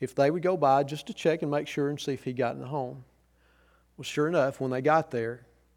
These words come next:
he'd gone to see Jesus. He, it was over with.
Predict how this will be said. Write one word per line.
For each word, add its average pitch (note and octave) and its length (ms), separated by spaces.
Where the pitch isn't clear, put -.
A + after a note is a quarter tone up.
he'd D#3+ 160
gone C3 220
to A#2+ 80
see B2+ 180
Jesus. C3 480
He, C#3 120
it C#3+ 100
was C3 140
over D#3 200
with. A#2 300